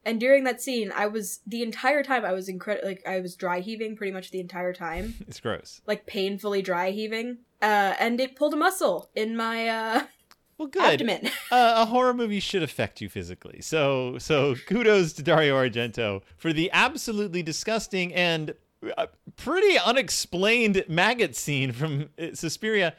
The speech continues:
Speaker 2: You think it's going to be, I don't know, bodies in the attic, but it isn't. It's, it's just old meat. And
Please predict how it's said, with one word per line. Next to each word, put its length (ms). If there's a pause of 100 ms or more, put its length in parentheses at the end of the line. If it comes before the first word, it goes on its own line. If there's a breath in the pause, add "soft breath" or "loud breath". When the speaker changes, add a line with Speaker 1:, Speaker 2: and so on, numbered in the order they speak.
(120)
Speaker 2:
You 260
think 420
it's 200
going 420
to 140
be, 540 (100)
I 120
don't 200
know, 300
bodies 640
in 80
the 140
attic, 500
but 180
it 120
isn't. 440
It's, 300 (220)
it's 160
just 200
old 240
meat. 340 (280 soft breath)
And 340